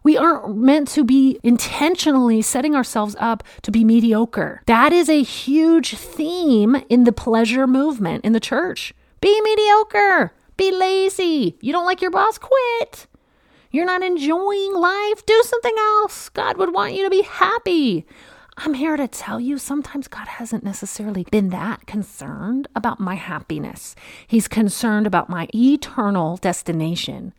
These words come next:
my discipline, and me learning the principles of his word far more than he's concerned about how happy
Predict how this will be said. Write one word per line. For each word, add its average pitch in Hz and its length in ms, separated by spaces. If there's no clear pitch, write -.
my 190 200
discipline, 180 920
and 214 280
me 240 280
learning 214 420
the 202 80
principles 202 480
of 180 120
his 165 140
word 156 440
far 240 460
more 180 260
than 175 140
he's 202 260
concerned 165 460
about 160 300
how 170 220
happy 202 640